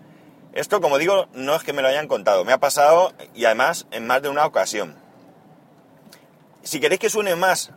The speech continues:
a que estoy loco, os diré que no pasa con todas las marcas de pipas. Y esto yo creo que está, eh, relacionado con el, el, con la sal que llevan, con el tamaño de, del grano de sal.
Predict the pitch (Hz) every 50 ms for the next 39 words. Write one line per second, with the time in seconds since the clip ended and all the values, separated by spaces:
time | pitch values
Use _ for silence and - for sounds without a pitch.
0 | - _ - 117 117 113 107 98 - - 110 - - 143 147 170 196 - - 196
1 | 226 - _ _ _ _ _ _ _ _ _ _ - 123 127 120 131 135 180 180
2 | 175 151 160 156 156 165 160 175 156 151 131 113 139 143 147 135 120 113 110 117
3 | 120 117 117 127 123 123 123 - 226 - 104 87 78 - - - - - - -
4 | - - - - - - - - - - - - - - - - - - - -
5 | - - - - - - - - - - - 123 151 180 - - 220 233 240 220
6 | - - _ _ - 113 123 143 170 160 185 190 202 180 165 165 180 208 214 -
7 | - 131 - - 135 139 151 170 175 - - 135 143 143 143 139 139 139 139 139
8 | 139 135 131 131 123 - - 151 165 175 170 170 190 190 196 208 208 - 143 135
9 | 156 180 190 185 - - - 113 135 135 123 120 117 110 110 107 107 104 101 98
10 | 98 - - _ _ _ _ - 147 127 120 117 113 - - 139 156 135 - 110
11 | 107 104 92 101 135 170 - 120 104 101 104 90 107 107 110 117 123 131 143 139
12 | 127 120 107 98 95 90 87 85 87 87 - - - - - _ - - - -
13 | - - - - - - - - - 104 113 104 95 98 127 135 127 113 95 90
14 | - - 87 85 90 90